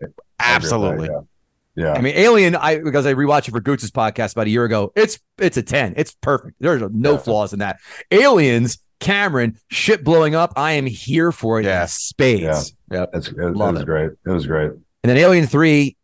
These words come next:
Speaker 3: eats a bit plate of monkey dicks. I did not buy it. I rewatched it. It was Fincher. I rewatched it again because people were like, "Oh, you know what? Give it another chance." Nope.
Speaker 1: Yeah, yeah.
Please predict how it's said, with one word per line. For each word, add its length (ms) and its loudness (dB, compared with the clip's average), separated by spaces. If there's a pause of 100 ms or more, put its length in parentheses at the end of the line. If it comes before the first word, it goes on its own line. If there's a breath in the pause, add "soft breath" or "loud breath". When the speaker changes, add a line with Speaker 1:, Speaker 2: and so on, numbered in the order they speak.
Speaker 3:
eats 200 2
a 60 2
bit 320 -2
plate 220 2
of 80 0
monkey 240 -2
dicks. 360 -4
I 180 0
did 100 0
not 260 2
buy 220 2
it. 100 2
I 80 4
rewatched 440 2
it. 80 -2
It 40 0
was 120 -6
Fincher. 580 0 (180)
I 80 -2
rewatched 380 0
it 60 -2
again 240 0
because 280 0
people 220 -6
were 60 0
like, 120 -4
"Oh, 60 -2
you 100 -2
know 80 -2
what? 140 0
Give 120 0
it 60 0
another 160 0
chance." 420 -4
Nope. 400 2
Speaker 1:
Yeah, 140 0
yeah. 240 0